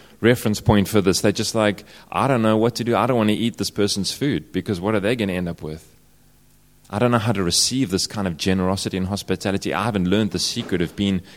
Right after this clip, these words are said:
content," like Paul says, "with lots and with nothing." Those people have learned it. And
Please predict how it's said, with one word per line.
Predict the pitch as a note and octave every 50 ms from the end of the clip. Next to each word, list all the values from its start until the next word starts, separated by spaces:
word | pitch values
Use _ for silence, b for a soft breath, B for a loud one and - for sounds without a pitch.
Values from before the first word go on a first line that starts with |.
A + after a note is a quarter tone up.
| B -
content," | - F#2+ E2+ - - C3 B2+ G#2+
like | F2+ F2 E2 -
Paul | - G2 G2+ F#2+
says, | - G2 F#2 E2+ D#2
"with | E2 E2+ - -
lots | G#2 G#2 G2+ G2 - -
and | F2 D#2+
with | D#2+ E2
nothing." | F#2+ G#2 G2+ G2 - - - E2 - - b b b b b b b b b b b
Those | A2 G#2 -
people | - - A#2+ A2 - G#2
have | F#2 D#2
learned | F2 F#2+ A2 A#2+ A#2+ G#2+ -
it. | D#2+ D2+ -
And | F2+ F2